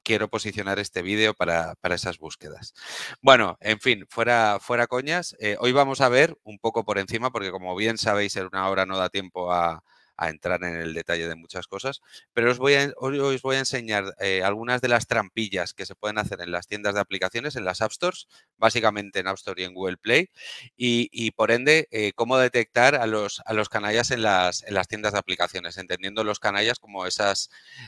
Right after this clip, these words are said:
esas empresas, esos developers que hacen algunas triquiñuelas o algunas trampillas, pues, para conseguir más descargas o para,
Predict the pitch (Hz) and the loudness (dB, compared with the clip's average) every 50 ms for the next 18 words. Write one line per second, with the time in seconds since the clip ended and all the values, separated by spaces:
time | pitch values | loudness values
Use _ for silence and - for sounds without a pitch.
0 | - _ 87 98 98 - 110 101 101 104 87 - - 101 101 - 110 98 - 101 | -12 _ -2 -2 0 0 -2 0 -2 -2 -4 -2 -2 -2 0 0 0 -2 -2 -4
1 | 92 - 107 98 - 107 101 95 90 95 104 - - 120 117 110 - 95 95 - | -4 -4 -4 -2 0 2 2 2 4 2 -2 0 -2 -2 -4 -2 -2 -4 -2 -2
2 | 110 101 95 92 92 101 107 110 110 - - 104 101 - 92 90 92 101 104 113 | 0 0 0 -2 -2 -4 -2 -2 -2 -2 -4 -8 -6 -6 -8 -6 -4 0 2 2
3 | 117 113 117 104 98 95 92 92 98 104 117 120 117 - 117 101 90 _ _ 113 | 2 2 2 4 4 4 4 2 0 0 0 0 2 2 0 0 0 _ _ -2
4 | 113 113 127 127 - - _ 104 101 95 87 - _ 90 85 87 - 87 - - | 2 2 2 2 2 -2 _ -4 -2 -2 -2 -2 _ -2 -2 -2 -6 -8 -8 -6
5 | 90 90 90 90 90 87 85 85 82 - - 127 127 127 117 117 113 110 113 107 | -6 -6 -2 -2 -2 -2 -2 -8 -8 4 6 6 6 8 6 6 4 4 4 0
6 | - 95 - - 90 87 87 82 80 | -4 -6 -2 -2 0 0 0 -2 -4